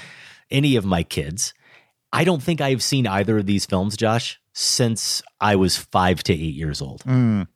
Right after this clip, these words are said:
Speaker 1: But I'm going with Cinderella just because of how largely it still looms in my mind. I really believe that I saw it once in the theater and then probably a few times after that as a kid.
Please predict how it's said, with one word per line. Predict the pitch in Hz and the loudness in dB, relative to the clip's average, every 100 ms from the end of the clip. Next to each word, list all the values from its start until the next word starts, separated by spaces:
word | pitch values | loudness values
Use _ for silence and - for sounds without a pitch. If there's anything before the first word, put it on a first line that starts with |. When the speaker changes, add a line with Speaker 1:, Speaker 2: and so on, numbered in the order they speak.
| _ | _
Speaker 1:
But | 110 139 | -2 0
I'm | 135 | 0
going | 139 156 147 | 2 2 2
with | 131 | 0
Cinderella | 143 120 120 113 101 | 0 0 2 2 0
just | 92 90 98 110 - - - - _ - | -2 -4 0 2 0 -4 -8 -14 _ -10
because | 90 110 - - 107 85 | 0 0 0 0 2 2
of | 95 85 85 | 0 0 -4
how | - - 98 | -6 0 2
largely | 90 92 92 82 87 87 85 | 4 4 2 2 2 2 0
it | 85 | -2
still | - - 98 87 | -2 2 2 2
looms | 82 85 87 85 | 2 2 2 2
in | 85 | 0
my | 80 80 | 0 0
mind. | 82 85 73 - - _ _ _ | 0 0 -2 -8 -18 _ _ _
I | - | 0
really | 139 110 123 127 127 127 127 _ _ _ 104 | 0 2 2 4 2 2 -4 _ _ _ -2
believe | 107 110 113 104 80 | 0 2 4 2 2
that | 95 90 _ _ - | 0 -2 _ _ -2
I | 92 | -2
saw | - 98 | 2 2
it | 101 | 2
once | 104 107 104 | 2 0 0
in | 120 | -2
the | 110 | -2
theater | - 110 107 107 | 2 2 2 0
and | - 104 | 0 2
then | 117 127 | 2 2
probably | 170 175 160 117 | 0 0 2 0
a | |
few | - 104 101 | 0 -2 -2
times | 117 107 104 | -2 -2 2
after | 98 - | 0 2
that | 113 113 - | 2 0 -2
as | 92 | -6
a | 80 | -6
kid. | - - 92 123 | -4 0 2 2